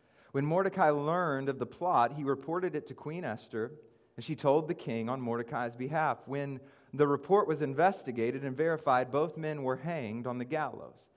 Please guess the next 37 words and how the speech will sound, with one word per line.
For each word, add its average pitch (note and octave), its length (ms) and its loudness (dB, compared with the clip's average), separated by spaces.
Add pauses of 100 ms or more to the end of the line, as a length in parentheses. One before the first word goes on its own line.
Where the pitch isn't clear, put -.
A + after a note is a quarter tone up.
(540)
This B2+ 180 -4
event C#3+ 280 0
was A#2+ 160 -8
recorded B2 500 0
in B2 120 -2
the B2+ 60 -2
historical B2+ 540 -4
record C#3 380 0
in A#2 100 -2
the A2+ 60 -4
king's C3 420 -8
presence. - 500 -2 (680)
After D3+ 260 6
all F#3 200 12
this F3+ 180 0
took F#3 240 -2
place, B2+ 320 2
King F3+ 240 -4
Ahasuerus C#3+ 600 2
honored C#3 480 2 (240)
Haman, C#3 380 0
son E3+ 240 2
of, D3 140 2 (1120)
son E3 160 -4
of C#3 140 -2
Hamdatha, C#3 560 -4 (1200)
the C3+ 80 -4
Agagite. A2 640 0 (360)
He D3 100 -2
promoted D3 500 0
him C3+ 160 -4
in, A#2+ 160 -6 (100)
in C3+ 200 -6
rank C#3+ 340 -2
and B2 100 -8
gave D3+ 240 -4
him C#3+ 320 -8